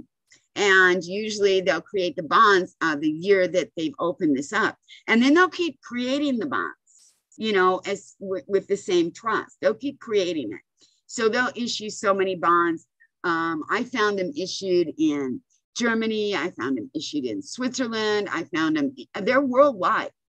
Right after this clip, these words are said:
They issue bonds all over the place. And they're on the worldwide market.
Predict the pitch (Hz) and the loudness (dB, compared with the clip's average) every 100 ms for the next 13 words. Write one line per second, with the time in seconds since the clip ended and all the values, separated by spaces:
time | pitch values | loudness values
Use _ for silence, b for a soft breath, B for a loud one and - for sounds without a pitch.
0 | _ 220 226 269 - 226 170 185 196 185 | _ 0 0 0 -4 -4 2 4 4 0
1 | - 170 160 147 170 165 - - - - | -4 -4 -2 -2 -4 -10 -10 -8 -8 -12
2 | - _ _ _ - 214 208 208 202 202 | -20 _ _ _ -6 0 2 4 4 4
3 | 262 254 190 208 202 180 160 170 220 262 | 2 2 2 2 0 -2 -2 -2 -2 -4
4 | - | -12